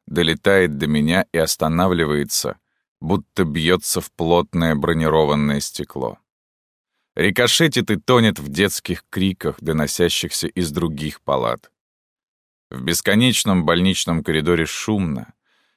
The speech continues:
и только в випке моей жены царит уничтожающая тишина. «Как ты себя чувствуешь, Даш?» Невозмутимо переступаю порог.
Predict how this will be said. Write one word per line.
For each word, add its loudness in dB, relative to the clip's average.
и 0
только 4
в 0
випке 0
моей 0
жены -2
царит 0
уничтожающая 0
тишина. -10
«Как 2
ты 0
себя 2
чувствуешь, -4
Даш?» -6
Невозмутимо 0
переступаю 0
порог. 0